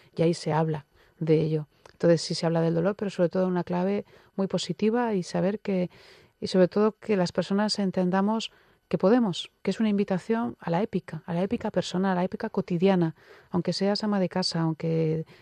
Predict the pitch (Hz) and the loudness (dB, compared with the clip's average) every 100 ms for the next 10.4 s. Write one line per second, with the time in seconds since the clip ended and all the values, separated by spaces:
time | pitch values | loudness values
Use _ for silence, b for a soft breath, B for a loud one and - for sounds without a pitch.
0 | B 160 - 185 190 185 202 - 175 185 | B -6 -2 0 0 -2 -4 0 2 2
1 | 185 165 160 156 160 - 170 202 180 170 | 2 0 -2 -4 -6 -4 -4 -2 -2 -2
2 | 175 165 160 190 180 185 175 196 185 175 | -2 -2 -2 -2 -2 -4 -6 -4 -4 -2
3 | 170 180 - 165 B B B B - 175 | -4 -6 -6 -10 B B B B -4 -2
4 | 170 185 190 196 190 180 - 190 202 202 | 0 0 0 2 0 -2 -2 -2 -2 -4
5 | b b b - 185 175 180 165 165 - | b b b -2 0 2 0 0 -4 -4
6 | 170 196 180 170 175 175 170 170 175 160 | 0 2 2 2 0 0 -2 -2 -4 -4
7 | 160 160 160 196 180 165 b b - 170 | -4 -4 -2 -2 -2 -6 b b -2 0
8 | 165 180 190 185 180 170 175 165 165 - | 2 2 0 0 0 -2 -4 -6 -6 -4
9 | 202 196 180 - 175 170 175 165 - 160 | -4 -4 -4 -4 -4 -2 -4 -6 -8 -6
10 | 170 170 170 - | -2 0 -2 -4